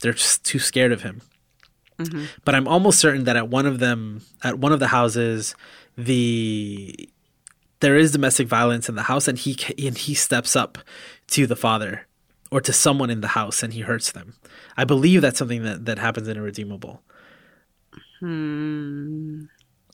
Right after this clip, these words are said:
Speaker 1: I'm trying to think.
Speaker 2: There's a
Speaker 1: I
Speaker 2: couple
Speaker 1: can't
Speaker 2: episodes of, and like I said, it's gonna be for, like, teenagers or, or, or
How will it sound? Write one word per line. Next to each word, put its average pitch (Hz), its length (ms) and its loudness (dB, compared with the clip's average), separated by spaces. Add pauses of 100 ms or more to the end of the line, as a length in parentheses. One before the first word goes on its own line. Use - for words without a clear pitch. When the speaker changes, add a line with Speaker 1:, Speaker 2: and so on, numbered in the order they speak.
Speaker 1:
I'm - 120 -20
trying - 260 -4
to 175 80 -2
think. 127 540 -8 (420)
Speaker 2:
There's 247 200 4
a 285 40 6
Speaker 1:
I - 20 -10
Speaker 2:
couple 285 360 0
Speaker 1:
can't 311 100 8
Speaker 2:
episodes 254 640 6
of, 185 680 4 (260)
and 180 160 0
like 175 180 2
I 208 40 4
said, 196 280 4
it's 165 180 -2
gonna 180 180 0
be 175 160 0
for, - 180 -4
like, 156 220 -2
teenagers 165 720 0
or, 143 260 -2
or, 131 580 -2
or 98 320 -6